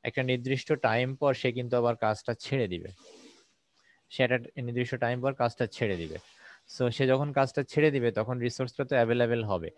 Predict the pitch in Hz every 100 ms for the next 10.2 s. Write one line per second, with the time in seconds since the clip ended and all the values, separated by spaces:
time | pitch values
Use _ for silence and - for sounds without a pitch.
0 | - - - 104 98 95 _ - - 120
1 | - 147 131 127 156 151 156 147 147 131
2 | 135 135 127 147 135 - 113 151 - -
3 | - - 101 98 95 - _ _ - 123
4 | 120 131 127 - 147 110 90 87 92 92
5 | 110 110 - 131 151 139 117 127 101 87
6 | - 117 123 135 120 - - 123 127 -
7 | 135 135 127 123 - 131 - 120 123 92
8 | 85 95 101 110 _ _ 113 113 135 127
9 | 139 143 - 139 120 113 113 110 110 104
10 | 92 80